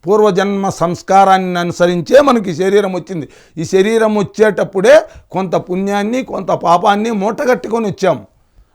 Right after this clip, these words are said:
ఆ మూటగట్టుకున్న పా-, కొట్-, కట్టుకొని తెచ్చుకున్న పాపం కానీ, పుణ్యఫలం కానీ, పాపఫలం కానీ మనల్ని అనుభవించే బయటికి వెళ్ళిపోతుంది. కాబట్టి జాగ్రత్తగా దాన్ని మనం ఎవరైతే జాగ్రత్తగా డీల్ చేస్తాడో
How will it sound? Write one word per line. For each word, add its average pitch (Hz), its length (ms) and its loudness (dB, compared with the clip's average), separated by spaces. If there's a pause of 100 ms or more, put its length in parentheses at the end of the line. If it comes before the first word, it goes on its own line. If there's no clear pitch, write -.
(120)
ఆ 170 100 0
మూటగట్టుకున్న 220 920 -2
పా-, 160 460 -4
కొట్-, 180 260 -6 (280)
కట్టుకొని 190 480 0
తెచ్చుకున్న 202 540 -4
పాపం 208 580 2
కానీ, 208 360 -2
పుణ్యఫలం 196 760 -4
కానీ, 196 240 -4
పాపఫలం 185 720 0
కానీ 196 300 -4 (320)
మనల్ని 175 400 -2
అనుభవించే 202 920 0 (520)
బయటికి 202 300 2
వెళ్ళిపోతుంది. 190 580 -2
కాబట్టి 170 540 0
జాగ్రత్తగా 175 1080 2 (420)
దాన్ని 185 260 0
మనం 170 260 -2
ఎవరైతే 214 760 6
జాగ్రత్తగా 175 680 0
డీల్ 170 360 -4
చేస్తాడో 156 520 -2